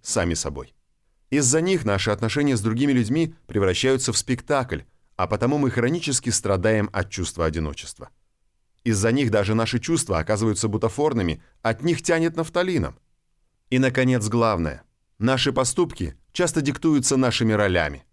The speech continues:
а часто делаются в угоду нашим ролям.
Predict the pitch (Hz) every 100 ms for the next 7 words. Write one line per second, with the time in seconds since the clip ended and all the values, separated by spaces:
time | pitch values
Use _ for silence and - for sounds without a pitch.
0 | _ _ _ - 90 - 165 160 104 95
1 | 135 127 - 120 117 104 101 123 127 123
2 | 92 78 69 76 80 78 64